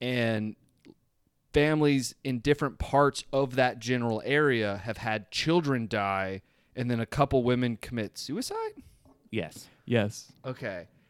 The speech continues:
Speaker 1: And so the ghosts that are, like, pulling the daughter into the cupboard repeatedly are, like, the kids trying to protect, like, are the spirits of the kids trying to protect the girls that live in
Speaker 2: From,
Speaker 1: the house now?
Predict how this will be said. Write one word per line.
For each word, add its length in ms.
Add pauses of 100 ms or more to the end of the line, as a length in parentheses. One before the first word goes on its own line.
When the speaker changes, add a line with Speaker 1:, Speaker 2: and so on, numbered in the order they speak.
(160)
Speaker 1:
And 220
so 560 (160)
the 300 (320)
ghosts 720 (300)
that 240
are, 420 (500)
like, 200 (120)
pulling 340
the 80
daughter 420
into 200
the 100
cupboard 540
repeatedly 760 (120)
are, 120
like, 220
the 80
kids 680
trying 380
to 100
protect, 920 (760)
like, 200
are 140
the 80
spirits 400
of 60
the 80
kids 500
trying 260
to 80
protect 500
the 100
girls 340
that 80
live 80
in 40
Speaker 2:
From, 160
Speaker 1:
the 40
house 240
now? 400